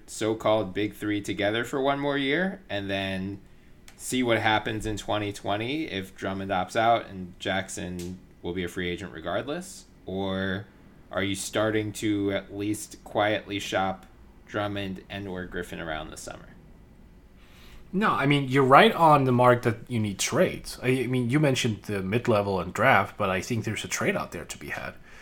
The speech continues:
Speaker 2: Like, as you said, Reggie Jackson's coming into his final year. So is John Lure and Langston Galloway. Maybe you could actually use, uh, those expiring contracts,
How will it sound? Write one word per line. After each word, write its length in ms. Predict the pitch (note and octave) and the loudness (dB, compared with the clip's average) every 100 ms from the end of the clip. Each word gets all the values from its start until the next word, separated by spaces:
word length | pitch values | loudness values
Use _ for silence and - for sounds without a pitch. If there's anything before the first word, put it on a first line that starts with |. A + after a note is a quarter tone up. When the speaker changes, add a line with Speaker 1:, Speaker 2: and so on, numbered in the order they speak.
| - - - | -20 -20 -6
Speaker 2:
Like, 280 | C3 A#2+ A#2 - - - | 0 0 -2 -18 -16 -2
as 240 | A#2+ - | 0 2
you 60 | A#2 | 2
said, 400 | - G#3 F#2 F#2 | 4 4 4 -2
Reggie 240 | A2 A2+ | -2 2
Jackson's 460 | A#2 B2+ C3 B2+ A2 | 6 6 6 2 0
coming 240 | A#2+ A#2 | 2 4
into 220 | A2+ A2 | 4 2
his 100 | G#2 | 0
final 380 | - F#2+ G2 D3 | 0 0 0 2
year. 320 | A2+ E2+ G#2 - - - - - | 0 -2 -8 -12 -20 -20 -20 -16
So 340 | - - B2+ B2+ | -4 4 8 8
is 280 | B2 A#2+ - | 8 6 4
John 260 | G#2+ A#2 | 4 4
Lure 300 | A2 F#2+ G#2+ | 4 2 0
and 180 | G#2 G2+ | 0 -2
Langston 320 | F2+ G2 C3+ A2+ | -4 -2 0 0
Galloway. 440 | E2 E2 F2 A2+ - - - - - - | -4 -6 -6 -8 -10 -20 -20 -20 -16 -2
Maybe 480 | B2+ C3+ D3+ F3 F3+ | 2 6 6 6 6
you 200 | D3+ C3 | 6 4
could 160 | C3+ | 2
actually 420 | - A2 - B2 | 2 4 4 4
use, 600 | A2+ G2+ A2+ A#2 A#2 - - - - - - - - - | 2 4 6 6 4 -2 -6 -20 -20 -20 -20 -20 -18 -4
uh, 260 | G#2+ G2+ | 0 0
those 300 | G2+ G#2+ A#2 | 2 4 4
expiring 480 | A#2 A2+ - G#2+ A2 | 4 2 4 6 4
contracts, 640 | G#2+ F#2 F#2 A2 G#2+ - | 2 0 0 0 0 -2